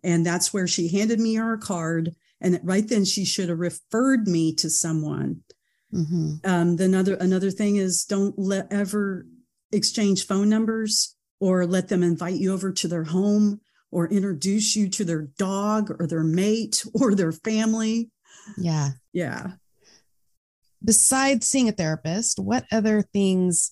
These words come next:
Speaker 2: have you found helpful in your healing journey?
Speaker 1: I've done a ton of research. <laughs> I really thrive on finding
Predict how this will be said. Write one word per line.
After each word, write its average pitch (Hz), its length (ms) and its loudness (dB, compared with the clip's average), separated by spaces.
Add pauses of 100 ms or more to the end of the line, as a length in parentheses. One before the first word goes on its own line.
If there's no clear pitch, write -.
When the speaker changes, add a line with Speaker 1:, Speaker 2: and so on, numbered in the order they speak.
Speaker 2:
have 190 140 0
you 185 120 0
found 175 320 2
helpful 160 800 -2
in 180 120 2
your 165 320 0
healing 165 380 0
journey? 160 460 2 (600)
Speaker 1:
I've 196 120 2
done 190 160 4
a 180 60 4
ton 190 280 2
of 208 80 4
research. 165 720 0 (360)
<laughs> - 360 -12
I 170 400 2
really 208 340 2
thrive 185 640 0
on 160 520 2 (480)
finding 175 840 2